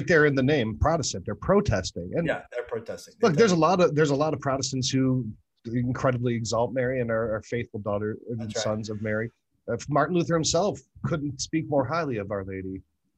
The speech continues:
Speaker 2: That's true.
Speaker 1: You know, but here's, here's the thing, like, uh, bringing Mary into your home, Satan hates Mary. And, and Pope Francis, he said something that I really liked. He said, "When Mary is in the home,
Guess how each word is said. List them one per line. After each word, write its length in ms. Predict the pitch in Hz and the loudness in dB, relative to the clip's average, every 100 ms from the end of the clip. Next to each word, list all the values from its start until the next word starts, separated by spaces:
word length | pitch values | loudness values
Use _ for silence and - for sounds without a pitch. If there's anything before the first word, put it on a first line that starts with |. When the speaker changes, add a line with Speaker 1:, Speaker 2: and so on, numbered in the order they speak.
| _ | _
Speaker 2:
That's 120 | _ | _
true. 60 | _ | _
Speaker 1:
You 80 | 147 | 0
know, 180 | 147 143 160 | 2 2 2
but 180 | 196 | 2
here's, 280 | 185 285 269 | 4 2 2
here's 220 | 202 240 | 0 0
the 60 | 190 | -2
thing, 200 | 208 170 | -2 0
like, 200 | 139 139 - - - | 0 -2 -8 -20 -10
uh, 80 | 156 | -6
bringing 540 | 160 131 190 214 226 185 | 0 2 2 2 0 0
Mary 260 | 175 170 | 0 -2
into 140 | 156 143 | -2 -2
your 100 | 131 | -2
home, 300 | 135 110 104 _ | -2 -4 -6 _
Satan 560 | - - 156 170 190 127 - | -8 -2 -2 -2 -6 -2 4
hates 520 | - 151 151 - - - | 4 4 -4 -10 -12 -8
Mary. 560 | 120 127 110 90 87 - _ _ _ - | 0 2 2 0 -6 -12 _ _ _ -4
And, 180 | 131 123 | -2 -2
and 120 | 135 | -2
Pope 200 | 202 202 | 0 0
Francis, 720 | 180 190 160 107 104 - - _ _ _ - | -2 -2 -4 -6 -6 -8 -12 _ _ _ -8
he 80 | 180 | -4
said 200 | - 185 | -2 -2
something 320 | 156 127 131 120 | -2 -4 -4 -2
that 120 | 110 | 0
I 40 | |
really 260 | 104 113 107 | -2 -2 -4
liked. 280 | 104 101 123 | -4 -6 -6
He 40 | |
said, 240 | - 139 127 - - _ _ | -2 -2 -2 -8 -20 _ _
"When 300 | 131 147 147 | 0 2 2
Mary 440 | 156 180 214 214 - | 2 2 2 -2 -4
is 260 | 170 151 127 | -4 -4 -4
in 140 | 156 | -4
the 80 | 135 | -6
home, 500 | 131 143 147 160 131 | -6 -4 -4 -6 -10